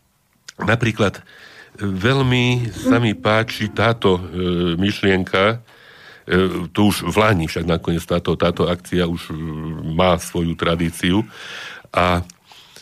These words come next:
v tlačovom orgáne Slovenského zväzu protifašistických bojovníkov,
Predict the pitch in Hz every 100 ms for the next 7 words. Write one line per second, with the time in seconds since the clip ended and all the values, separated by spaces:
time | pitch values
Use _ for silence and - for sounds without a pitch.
0 | - 85 80 78 90 92 90 90 82 82
1 | - _ _ _ _ _ _ _ _ _
2 | - - 98 - 107 98 95 101 95 98
3 | 95 98 98 - 95 95 90 95 95 82
4 | 90 95 87 90 95 85 92 87 - 92
5 | - 82 92 98 90 95 - 101